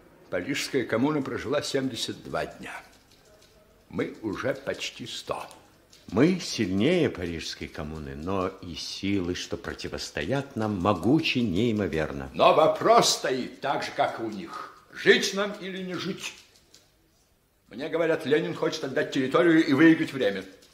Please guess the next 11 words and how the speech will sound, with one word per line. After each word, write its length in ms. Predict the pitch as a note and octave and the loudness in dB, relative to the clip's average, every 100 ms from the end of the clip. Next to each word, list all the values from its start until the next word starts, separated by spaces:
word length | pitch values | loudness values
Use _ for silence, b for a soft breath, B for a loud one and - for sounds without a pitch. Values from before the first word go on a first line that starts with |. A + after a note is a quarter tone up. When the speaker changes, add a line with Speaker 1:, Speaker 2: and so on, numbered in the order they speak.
| - | -6
Speaker 1:
Именно 440 | - A3+ D4 C#4+ A#3+ | 2 4 4 2 2
так. 400 | E3 D3 - - - - _ _ _ | 6 4 4 -8 -12 -20 _ _ _
Отдать 340 | C3 C3 F#3+ | 0 6 6
одно 280 | F3+ B2+ D3+ | 6 2 2
и 60 | E3 | 2
выиграть 520 | E3 G#3+ F#3+ G3 - | 4 4 2 0 -2
другое. 460 | - E3+ D#3 E3+ G3 - - - - b b _ | -6 0 4 4 2 -4 -12 -20 -20 b b _
Не 140 | - E3 | -8 -6
просто 440 | - G#3 - F#3+ | 0 2 2 -2
время, 300 | A#2+ C3 F#2+ | -4 -6 -10
нет. 220 | F#2+ C3 | -10 -10